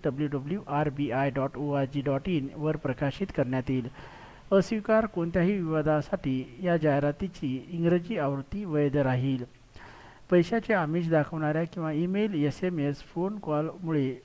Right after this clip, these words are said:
फसगत होऊ देऊ नका आणि कोणत्याही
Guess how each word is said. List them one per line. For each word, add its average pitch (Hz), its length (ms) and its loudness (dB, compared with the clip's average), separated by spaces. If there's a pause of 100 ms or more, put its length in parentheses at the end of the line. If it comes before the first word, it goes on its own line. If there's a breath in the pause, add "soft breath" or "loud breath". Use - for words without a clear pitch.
(140)
फसगत 160 400 0
होऊ 151 340 -2 (200)
देऊ 143 220 0
नका 135 420 -2 (160)
आणि 143 180 -6
कोणत्याही 170 640 0